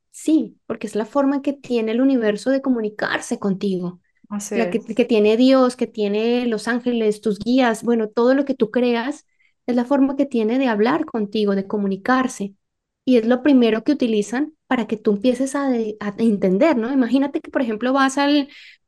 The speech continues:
Speaker 1: por decir algo, ¿no? En muchos casos, que vas al supermercado, ¿vale? Imagínate que vas a un cajero a sacar, a retirar dinero, pero sientes algo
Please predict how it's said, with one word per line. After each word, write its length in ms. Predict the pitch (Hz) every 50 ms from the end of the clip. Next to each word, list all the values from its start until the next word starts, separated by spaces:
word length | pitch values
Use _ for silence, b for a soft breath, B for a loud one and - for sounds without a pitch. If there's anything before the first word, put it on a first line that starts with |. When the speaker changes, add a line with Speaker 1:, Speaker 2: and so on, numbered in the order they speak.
| _ _ _ _
Speaker 1:
por 120 | 226 214
decir 260 | 208 196 - 240 233
algo, 200 | 208 196 190 180
¿no? 240 | 180 190 226 269 269
En 80 | 226 202
muchos 300 | 202 196 196 226 220 -
casos, 360 | 247 220 196 202 185 180 180
que 100 | - 196
vas 160 | 180 180 226
al 80 | 226 -
supermercado, 640 | 277 254 240 220 190 170 160 170 185 160 127 - - _ _ _ _ _ _ _ _
¿vale? 260 | - 180 214 - - _ _ _ _ -
Imagínate 300 | 185 185 185 185 190 254
que 60 | - 226
vas 140 | 185 180 196
a 40 |
un 100 | 196 196 196
cajero 460 | 220 208 190 220 220 208 208 208 202 - _ _ _ _ _ _ -
a 120 | 208 202
sacar, 340 | 202 208 202 202 202 196 - 208
a 40 |
retirar 420 | 208 208 202 208 196 190 185 180 180
dinero, 420 | 202 208 196 185 175 160 175 180 B B B B B B B
pero 140 | - 262 247 247
sientes 420 | 262 269 262 254 262 311 311 320
algo 480 | 320 311 294 277 269 277 294 285 -